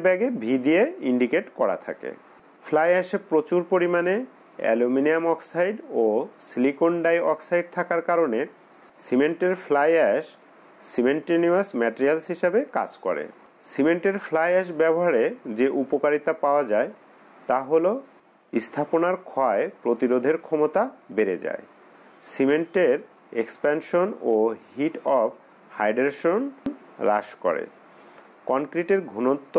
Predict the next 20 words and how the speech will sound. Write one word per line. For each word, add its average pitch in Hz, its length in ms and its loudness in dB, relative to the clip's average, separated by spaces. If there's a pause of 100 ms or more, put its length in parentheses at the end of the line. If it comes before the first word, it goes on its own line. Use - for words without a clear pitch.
বাড়ে, 156 200 2 (560)
ফিনিশিং 147 440 0 (260)
ভালো 95 180 -2 (100)
হয়, - 180 -8 (640)
কংক্রিটের 160 500 0 (120)
ওয়ার্ক 120 300 2
অ্যাবিলিটি 170 460 -2 (280)
বা 101 120 2 (200)
কার্যক্ষমতা 120 680 0 (240)
বেড়ে 87 280 -2
যায়। - 160 -6 (460)
পাশাপাশি 170 560 -2 (500)
কংক্রিটের 127 520 -2 (160)
ব্লিডিং 117 400 2 (600)
মানে 104 180 0 (160)
ঢালাইয়ের 120 440 0 (120)
পর 151 180 4 (200)
ঢালাই 110 280 0 (100)
থেকে 160 220 -2 (560)
পানি 135 200 0